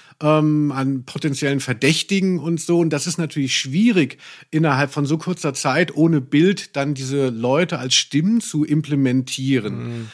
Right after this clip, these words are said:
Speaker 1: Also ich habe auch das Gefühl gehabt, es ist gar nicht zu machen.
Speaker 2: Nee.
Speaker 1: Vermutlich kann man es
Speaker 2: Ja,
Speaker 1: besser
Speaker 2: ja,
Speaker 1: machen,
Speaker 2: ja,
Speaker 1: aber
Speaker 2: ja,
Speaker 1: es
Speaker 2: ja.
Speaker 1: ist nicht leicht,
Speaker 2: Nein,
Speaker 1: oder?
Speaker 2: nein, also das, die, das normale Radioformat ist ja nun mal, äh, irgendwie eine Stunde minus Nachrichten. Das sind dann halt dreiundfünfzig Minuten oder sowas.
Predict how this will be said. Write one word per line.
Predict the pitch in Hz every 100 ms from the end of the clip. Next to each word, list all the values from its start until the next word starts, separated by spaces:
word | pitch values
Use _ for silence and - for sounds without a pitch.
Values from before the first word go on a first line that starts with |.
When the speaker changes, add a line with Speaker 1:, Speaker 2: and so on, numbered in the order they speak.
| -
Speaker 1:
Also | 123 120
ich | 143
habe | 143
auch | 131
das | 143 -
Gefühl | 135 170 180
gehabt, | 139 143 135
es | 123
ist | 156 -
gar | 135 139
nicht | 156 -
zu | - 113
machen. | 143 - 160
Speaker 2:
Nee. | 151 127 117 120
Speaker 1:
Vermutlich | 135 233 160 120
kann | - 165
man | 165 127
es | 107
Speaker 2:
Ja, | 107
Speaker 1:
besser | 113 104
Speaker 2:
ja, | 98
Speaker 1:
machen, | 104 101
Speaker 2:
ja, | 95
Speaker 1:
aber | 95
Speaker 2:
ja, | 92
Speaker 1:
es |
Speaker 2:
ja. | 92
Speaker 1:
ist | -
nicht | 180 -
leicht, | 202 202 101
Speaker 2:
Nein, | 95 110
Speaker 1:
oder? | 101
Speaker 2:
nein, | 107
also | 107 117 117
das, | 117 -
die, | - 117
das | 113 -
normale | 113 107 101 113 113
Radioformat | 101 104 120 113 - 107 110 107
ist | 123 -
ja | 120
nun | 123 123
mal, | 127 120 123 123
äh, | 117 117 117
irgendwie | 117 123 117 120
eine | 117 117
Stunde | - 135 131 120
minus | 120 127 -
Nachrichten. | 113 120 143 - 147
Das | 113 113
sind | 120
dann | 131 113
halt | 117 113
dreiundfünfzig | 110 117 117 131 - 113
Minuten | 120 120 127 -
oder | 127 131
sowas. | 127 127 139